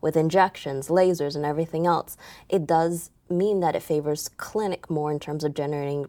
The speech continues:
revenue to cover overhead costs and things like that than it would be in the O R. And let's be honest, we've all been in the O R at three o'clock in the morning, w-, you know, with an hour turnover time, like, waiting for our globe to start.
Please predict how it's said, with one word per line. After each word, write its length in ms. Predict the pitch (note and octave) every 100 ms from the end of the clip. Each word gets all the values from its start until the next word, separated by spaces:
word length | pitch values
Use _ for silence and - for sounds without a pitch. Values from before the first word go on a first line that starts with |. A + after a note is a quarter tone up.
| -
revenue 580 | F#3 F#3+ E3 C#3 A#2+ C#3+ - -
to 60 | E3+
cover 200 | D3+ C#3+
overhead 320 | C#3+ D3 B2+
costs 300 | - G#3 G3+
and 100 | G#3+
things 220 | C#3+ C#3+
like 160 | C3+ C#3
that 160 | C#3 C#3
than 120 | C#3
it 100 | C3+
would 200 | C#3 C3+
be 140 | C#3
in 100 | C3
the 140 | C3 -
O 160 | D#3+ D3+
R. 200 | - - _ - - - - _ _ _ _
And 140 | G3+ G3+
let's 180 | G#3+ -
be 140 | G#3+
honest, 400 | F#3 E3+ F#3+ -
we've 260 | F3+ F#3+ F3
all 140 | F3
been 240 | E3+ F3+ E3
in 120 | D#3+
the 80 | -
O 140 | D#3
R 240 | D3 D3 D3+
at 160 | - -
three 160 | D#3
o'clock 300 | D#3+ F3 D#3
in 60 | E3
the 60 |
morning, 500 | D#3+ D3 C#3+ C#3+ C#3+ -
w-, 240 | - D#3 -
you 120 | E3+
know, 200 | C#3 C#3 -
with 140 | D#3+
an 80 | E3 -
hour 280 | D#3 D3+
turnover 480 | E3 - D#3+ D#3 D#3
time, 400 | E3 F3 D3+ D#3+
like, 160 | D#3 D#3+
waiting 420 | E3+ E3 E3+ E3
for 160 | D#3+ C#3+
our 120 | D3
globe 440 | C#3+ D3 D3 C#3+
to 220 | - D#3 D3
start. 540 | - - G#3+ E3 -